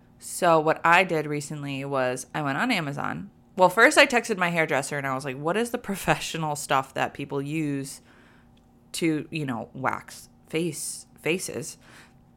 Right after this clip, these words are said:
And she sent me the link. So I went on Amazon and I bought it. I bought myself a wax machine. And now I wax my face. And it's amazing.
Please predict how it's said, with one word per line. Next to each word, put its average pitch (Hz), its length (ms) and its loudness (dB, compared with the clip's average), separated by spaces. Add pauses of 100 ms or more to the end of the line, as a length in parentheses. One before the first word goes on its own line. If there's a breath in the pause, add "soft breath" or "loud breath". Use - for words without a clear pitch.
(140)
And 170 120 -4
she 175 100 -6
sent 156 200 -6
me 220 80 -2
the 254 100 0
link. 185 240 -2
So 151 100 -4
I 131 80 0
went 131 140 -2
on 196 120 0
Amazon 185 440 -2
and 247 100 2
I 254 60 2
bought 294 180 2
it. - 140 0 (120)
I 170 100 0
bought 160 180 2
myself 160 280 -2
a 160 60 -6
wax 143 340 -4
machine. 123 440 -10 (360 loud breath)
And 190 160 -2
now 226 380 6
I 170 200 4
wax 151 340 0
my 180 80 -4
face. 185 480 -8 (480 loud breath)
And 165 580 2
it's 185 200 -2
amazing. 156 500 -8